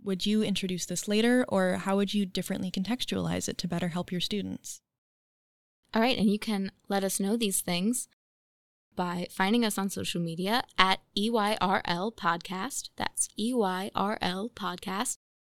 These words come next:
Speaker 2: on both Twitter and Instagram. So reply to any of our tweets, tweet at us, comment on our Instagram posts. We wanna hear from you. Uh, and we also have our website now. That is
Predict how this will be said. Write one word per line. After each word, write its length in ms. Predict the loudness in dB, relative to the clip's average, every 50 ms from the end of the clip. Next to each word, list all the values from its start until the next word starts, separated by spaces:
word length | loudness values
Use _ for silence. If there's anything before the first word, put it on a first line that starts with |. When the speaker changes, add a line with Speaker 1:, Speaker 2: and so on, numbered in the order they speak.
| _ _ _
Speaker 2:
on 200 | 2 2 2 2
both 300 | 2 2 0 0 -2 -8
Twitter 280 | -6 -4 -4 -2 -2 -2
and 200 | -2 -2 -2 -2
Instagram. 540 | -2 -2 -2 -2 -2 -2 -2 -2 -2 -4 -6 _ _ _ _ _ _ _
So 380 | -4 -2 -2 0 -2 -4 -6 -10 _ -6
reply 340 | -6 -4 -2 -2 -2 0
to 80 | 0 -2
any 200 | -4 -4 -6 -6
of 60 | -10 -10
our 120 | -12 -10
tweets, 480 | -8 -4 -4 -2 -4 -4 -6 -8 -10 -10 -12 _ _ _ _
tweet 240 | -6 -6 -6 -6 -6 _
at 160 | -4 -4 -4 -4 -6
us, 420 | -6 -6 -6 -6 -10 -12 -12 -14 -16 _ _ _ _ -6
comment 340 | -4 -4 -2 -2 -6 -6
on 120 | -8 -8 -10
our 60 | -8 -2 -2
Instagram 500 | 0 0 0 -2 -2 -2 -2 -2 -2 -2
posts. 480 | -4 -6 -6 -6 -8 -10 -12 -12 -6 -6
We 80 | -6 -4
wanna 140 | -4 -8
hear 260 | -8 -4 -2 -2 -2 -2
from 220 | -2 -2 -2 0
you. 340 | 0 0 -2 -2 -4 -6 -8 -10 _ _ _ _ _ 2
Uh, 220 | 4 4 6 6
and 100 | 4 4
we 100 | 2 2
also 240 | 0 -2 -2 -2 -4
have 260 | -2 0 -2 0 0
our 180 | 0 0 2 0
website 540 | 2 0 0 0 -2 -4 -4 -6 -8 -6 -6
now. 300 | -4 -2 -2 -2 -4 -4 -8 _ _ _ _ _ -6
That 140 | -4 -2
is 240 | -2 -4 -4 -6 -8